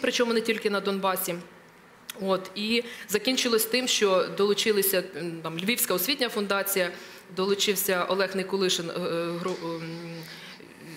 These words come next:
ну, як, група компаній, яка називається Маркет Універсал, долучилася Галка Л Т Д,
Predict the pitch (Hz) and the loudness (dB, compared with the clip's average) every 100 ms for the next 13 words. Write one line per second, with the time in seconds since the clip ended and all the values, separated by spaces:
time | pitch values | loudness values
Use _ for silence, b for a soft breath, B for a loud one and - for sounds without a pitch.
0 | 175 185 180 - - - 190 - 170 170 | -8 -8 -8 -12 -16 -4 -4 -2 -6 -2
1 | 190 220 190 190 196 190 180 180 180 180 | 0 2 2 2 0 2 2 0 0 0
2 | 175 185 190 180 175 175 190 185 180 - | 0 2 2 0 -2 -4 -2 -2 0 0
3 | 254 277 - - - - - - - 190 | 0 -2 -8 -18 -20 -20 -18 -14 -4 0
4 | 214 214 220 185 175 190 185 185 165 170 | 2 4 4 4 2 2 2 0 0 -2
5 | 175 175 247 | -2 -2 -2